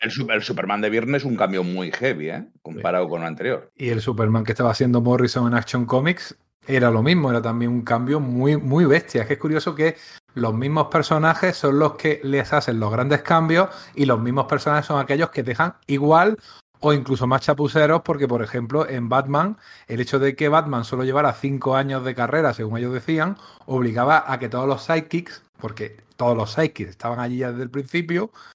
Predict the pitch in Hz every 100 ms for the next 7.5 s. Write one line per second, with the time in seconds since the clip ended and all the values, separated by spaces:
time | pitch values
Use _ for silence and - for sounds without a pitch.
0 | _ _ - 131 - - _ - 117 123
1 | 147 165 135 123 127 160 180 165 175 196
2 | 220 180 143 175 175 - - 143 107 _
3 | _ _ _ _ - 165 180 202 196 170
4 | 156 170 160 147 - 139 147 147 139 165
5 | - 143 135 147 147 143 123 110 151 147
6 | 131 120 120 117 113 - 113 113 107 139
7 | 143 139 131 135 147